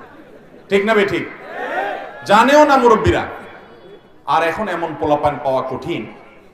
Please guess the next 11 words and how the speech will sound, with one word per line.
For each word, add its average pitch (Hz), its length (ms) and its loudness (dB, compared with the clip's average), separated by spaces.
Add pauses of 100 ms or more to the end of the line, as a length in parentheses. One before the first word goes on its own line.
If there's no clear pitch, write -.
(240)
যে 170 160 -6
পোলা 175 280 -2
জীবনে 151 340 -4
দু 143 120 -6
চার - 240 -6
পাঁচটার 147 280 -8
সাথে 202 460 -4 (1700)
এই 147 80 -10
ডেট 151 320 -6
না 127 180 -6
করছে। - 280 -12